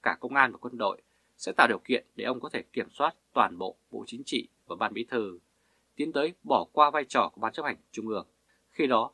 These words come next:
toàn bộ quyền lực của Đảng sẽ tập trung vào một nhóm nhỏ do ông Tô Lâm kiểm soát và trực tiếp điều hành, mà trung tâm đó là nhóm Hưng Yên của ông. Tuy nhiên, việc tập trung quyền lực của ông hiện nay chắc chắn sẽ động chạm đến quyền lợi và lợi ích của các cá nhân và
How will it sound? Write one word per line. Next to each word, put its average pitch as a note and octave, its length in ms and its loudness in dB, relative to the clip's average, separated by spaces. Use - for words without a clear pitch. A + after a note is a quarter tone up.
toàn B2 180 4
bộ B2 140 -2
quyền A#2+ 200 -6
lực A#2+ 140 -2
của G#2+ 120 -2
Đảng G2+ 220 4
sẽ - 100 -14
tập C#3 180 2
trung E3 180 0
vào B2+ 80 -6
một F2+ 120 -18
nhóm G2 240 -8
nhỏ A#2 320 0
do A#2+ 120 -6
ông A2+ 80 -6
Tô A#2+ 120 -2
Lâm A2+ 180 0
kiểm - 180 -6
soát C#3+ 280 -2
và B2+ 100 -2
trực - 300 -2
tiếp A3+ 120 0
điều A2+ 180 -4
hành, G2 300 0
mà A#2+ 120 -2
trung D3+ 220 -4
tâm C3 260 0
đó B2+ 120 -4
là C#3 120 -2
nhóm E2+ 240 -14
Hưng - 260 -6
Yên G2+ 340 -6
của F#2 140 -6
ông. F2 140 -4
Tuy C3+ 100 0
nhiên, B2+ 220 0
việc A#2+ 180 -4
tập B2+ 140 -2
trung D#3+ 200 2
quyền G2+ 180 -6
lực G2+ 180 -8
của - 100 -2
ông B2+ 160 -2
hiện A#2+ 280 -6
nay A2+ 240 4
chắc F#3+ 200 0
chắn A#2 260 2
sẽ - 100 -10
động - 200 -8
chạm - 160 0
đến C3 140 -14
quyền F2+ 240 -4
lợi F2+ 180 -4
và G2 100 -12
lợi B2 100 -4
ích - 180 -6
của - 100 -12
các C#3+ 140 -10
cá A2 140 2
nhân B2+ 300 -6
và - 100 -18